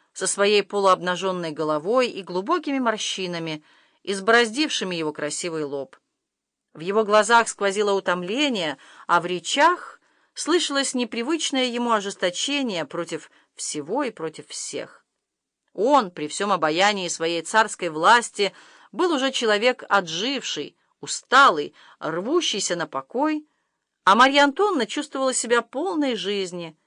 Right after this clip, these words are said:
веры в себя и в свою всепобеждающую красоту. Уже совершенно устроившись и основавшись в Париже, Нарышкина узнала, что Александр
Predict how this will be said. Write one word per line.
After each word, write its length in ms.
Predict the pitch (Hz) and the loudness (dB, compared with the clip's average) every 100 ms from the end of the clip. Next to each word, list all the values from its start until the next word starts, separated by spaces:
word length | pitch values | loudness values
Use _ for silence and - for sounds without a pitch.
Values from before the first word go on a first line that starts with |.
| _ _ - | _ _ -4
веры 280 | 180 208 175 | 2 2 2
в 60 | |
себя 520 | - 151 151 202 269 294 _ _ | -2 -6 0 2 2 0 _ _
и 80 | 151 | -10
в 80 | 151 | -6
свою 320 | 175 185 180 | -2 0 0
всепобеждающую 1160 | - 180 - 147 135 139 170 220 240 220 208 185 | -4 -6 -6 -10 -10 -8 -2 -2 -2 -8 -10 -10
красоту. 720 | 160 160 - 143 - 139 - _ _ _ _ _ _ _ _ _ | -12 -12 -10 -12 -12 -16 -16 _ _ _ _ _ _ _ _ _
Уже 180 | - 190 | -6 -2
совершенно 580 | 208 233 233 277 262 240 | 0 0 2 4 4 2
устроившись 720 | 233 - 269 240 220 214 - | -2 -2 2 2 2 -4 -2
и 40 | |
основавшись 680 | 196 196 202 196 190 - 170 | -2 0 2 4 4 2 -10
в 120 | - - | -10 -2
Париже, 580 | 165 170 285 208 160 - - - _ | 0 0 -4 -2 -4 -6 -20 -20 _
Нарышкина 520 | 202 269 339 285 262 | 2 2 2 0 0
узнала, 360 | 247 226 262 240 | 0 4 4 4
что 180 | - 220 | 2 2
Александр 640 | 208 - 294 302 202 | 2 0 2 4 2